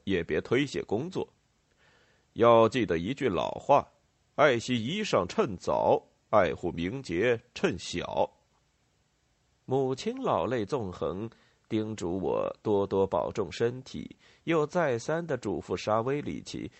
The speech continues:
要他好好照看这个孩子。他们给我穿上兔皮袄子，外罩狐皮大衣，我坐上了雪橇，便跟沙威里奇一同上路了。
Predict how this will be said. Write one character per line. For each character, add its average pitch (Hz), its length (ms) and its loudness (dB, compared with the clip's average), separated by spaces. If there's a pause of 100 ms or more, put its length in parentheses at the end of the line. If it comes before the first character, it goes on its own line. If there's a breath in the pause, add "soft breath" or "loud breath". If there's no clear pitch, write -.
(140)
要 98 200 6
他 - 180 -2
好 80 280 2
好 101 240 0
照 147 280 -4
看 85 240 -2
这 90 140 -4
个 - 140 -4
孩 - 360 -4
子。 - 160 -8 (640)
他 107 180 4
们 98 140 -2
给 98 160 0
我 92 260 2 (200 soft breath)
穿 127 260 0
上 120 180 -2
兔 117 240 -2
皮 107 260 -6
袄 62 360 0
子， - 240 -4 (200 soft breath)
外 170 220 0
罩 127 220 4
狐 107 260 -2
皮 123 240 -6
大 127 300 0
衣， 151 340 -8 (640 soft breath)
我 123 220 4
坐 117 240 2
上 95 200 0
了 80 100 0
雪 64 320 -6
橇， 98 400 0 (260)
便 147 240 -2
跟 131 160 -2
沙 151 220 0
威 165 160 -4
里 85 180 -6
奇 - 180 -8
一 147 220 -8
同 - 300 -10
上 120 260 -2
路 123 360 -8
了。 50 200 -10